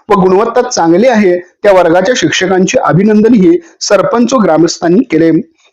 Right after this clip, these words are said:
पण ज्या वर्गाच्या मुलांना प्रश्नाची उत्तरे देता आली नाहीत त्या वर्गाच्या वर्ग शिक्षकांना सरपंच व ग्रामस्थांनी धारेवर धरले. त्यानंतर सर्व शिक्षकांसह आढावा बैठक घेण्यात आली.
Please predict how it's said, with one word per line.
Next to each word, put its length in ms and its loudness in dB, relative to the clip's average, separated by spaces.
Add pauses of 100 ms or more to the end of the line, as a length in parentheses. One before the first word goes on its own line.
(160)
पण 140 2
ज्या 120 2
वर्गाच्या 480 0
मुलांना 340 2
प्रश्नाची 560 -4
उत्तरे 360 -2
देता 360 0
आली 160 0
नाहीत 300 0 (380)
त्या 100 4
वर्गाच्या 500 0
वर्ग 240 -2
शिक्षकांना 540 -2 (280)
सरपंच 560 -2
व 40 2
ग्रामस्थांनी 680 0
धारेवर 420 0
धरले. 320 -2 (600)
त्यानंतर 400 2
सर्व 340 0
शिक्षकांसह 800 -2 (300)
आढावा 300 2
बैठक 360 -4
घेण्यात 280 -2
आली. 160 2